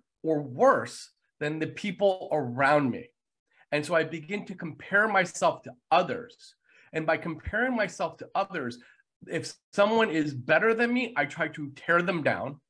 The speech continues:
If someone is worse than me, I try to step onto their shoulders. And when we do that, then we become at odds with our true nature,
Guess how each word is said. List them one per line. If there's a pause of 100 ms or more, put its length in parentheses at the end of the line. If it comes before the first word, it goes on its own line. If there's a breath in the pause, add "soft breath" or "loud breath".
(280)
If
someone
is (300)
worse
than
me,
I
try
to
step
onto
their
shoulders. (400 soft breath)
And
when
we
do
that,
then
we
become
at (180)
odds
with
our
true
nature,